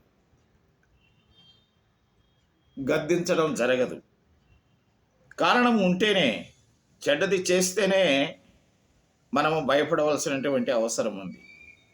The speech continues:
కాబట్టి కీడు చేయు వాని మీద ఆగ్రహం చూపుటకు వారి ప్రతీకారము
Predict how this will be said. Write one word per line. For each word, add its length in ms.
కాబట్టి 800
కీడు 220
చేయు 380
వాని 240
మీద 220
ఆగ్రహం 840
చూపుటకు 420
వారి 440
ప్రతీకారము 720